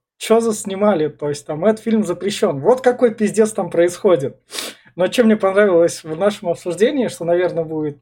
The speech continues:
таким на Ютубе, поскольку мы тут еще некоторые картинки показываем, но YouTube это не заблокирует. Мы это с другими фильмами уже проходили, у нас как бы там рейтинг все для взрослых, у нас так, так.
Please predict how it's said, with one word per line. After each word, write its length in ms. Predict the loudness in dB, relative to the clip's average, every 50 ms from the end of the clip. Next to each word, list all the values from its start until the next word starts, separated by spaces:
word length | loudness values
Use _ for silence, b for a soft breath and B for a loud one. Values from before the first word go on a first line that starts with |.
| _ _
таким 520 | -10 -10 -8 -8 -8 -8 -8 -10 -10 -8
на 60 | -8 0
Ютубе, 440 | 0 0 2 2 0 0 0 -2
поскольку 460 | -2 -4 -6 -2 -2 -2 -2 -2 -6 -4
мы 140 | -4 -4 -4
тут 180 | -6 -8 -8 -10
еще 240 | -10 -4 -4 -4 -4
некоторые 380 | -4 -8 -10 -6 -6 -6 -4 -4
картинки 420 | -6 -6 -4 -6 -8 -8 -10 -10
показываем, 600 | -12 -12 -8 -2 -2 -2 0 0 -2 -2 -2 -4
но 80 | -4 -2
YouTube 300 | -2 -2 -2 -2 -2 -2
это 180 | -2 -2 -4
не 100 | -4 -4
заблокирует. 640 | -6 -2 -2 -2 -2 0 -2 -2 -2 -2 -4 -6 B B B B B B B B B
Мы 140 | -4 -2 -2
это 360 | -2 0 0 0 0 0 -4 _ -12
с 100 | -6 -2
другими 420 | -2 -2 2 2 2 2 2 0
фильмами 460 | -2 -2 -2 0 0 -2 -2 0 0
уже 260 | -2 -2 2 0 0
проходили, 580 | 0 0 -4 -4 -2 -2 0 0 0 0 2 0
у 120 | 0 0
нас 180 | -2 -4 -6 -6
как 220 | -6 -6 -6 -6 -6
бы 140 | -6 -8 -8
там 280 | -6 -8 -6 -4 -2
рейтинг 380 | -2 -2 -2 -2 -6 -10 -12 -8
все 140 | -8 -10 -4
для 160 | -2 -2 -2
взрослых, 420 | 0 0 -2 -2 -2 -4 -10 -16 -16 _
у 60 | -12
нас 140 | -12 -12 -8
так, 240 | -10 -10 -10 -10 _
так. 280 | _ -8 -8 -8 -12